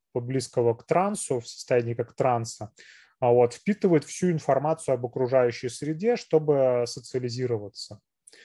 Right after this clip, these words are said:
А, да, то есть ребеночек в себя впитывает, э,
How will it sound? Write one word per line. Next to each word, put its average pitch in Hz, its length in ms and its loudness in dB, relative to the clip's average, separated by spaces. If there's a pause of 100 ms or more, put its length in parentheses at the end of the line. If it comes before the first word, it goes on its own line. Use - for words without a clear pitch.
(380)
А, 117 280 4
да, 151 200 4
то 147 100 -2
есть - 160 -2
ребеночек 156 480 0
в - 60 -18
себя 143 280 2
впитывает, 123 800 -2
э, 120 440 -2